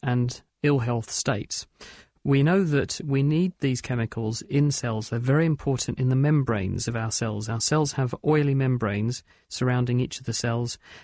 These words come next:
and you need these chemicals to form stable membranes, and you also need them to do other chemistry inside the cells. Um, I'm not aware of people talk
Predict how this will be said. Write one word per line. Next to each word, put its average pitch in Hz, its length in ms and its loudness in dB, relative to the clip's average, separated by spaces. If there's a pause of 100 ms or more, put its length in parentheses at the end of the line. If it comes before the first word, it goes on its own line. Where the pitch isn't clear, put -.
(140)
and 123 340 0
you 131 220 0
need 160 280 4
these 143 200 0
chemicals 120 540 -2
to 120 100 -4
form 123 380 0
stable 139 400 2
membranes, 120 580 0
and 127 160 0
you 127 100 4
also 147 220 0
need 127 160 2
them 120 140 0
to - 100 -6
do 131 100 0
other 127 200 2
chemistry 123 520 0
inside 120 380 0
the 120 80 -2
cells. - 460 -2 (560)
Um, 135 160 4
I'm 139 180 4
not 185 180 2
aware 151 380 2
of 135 360 -2
people 135 280 0
talk - 240 -2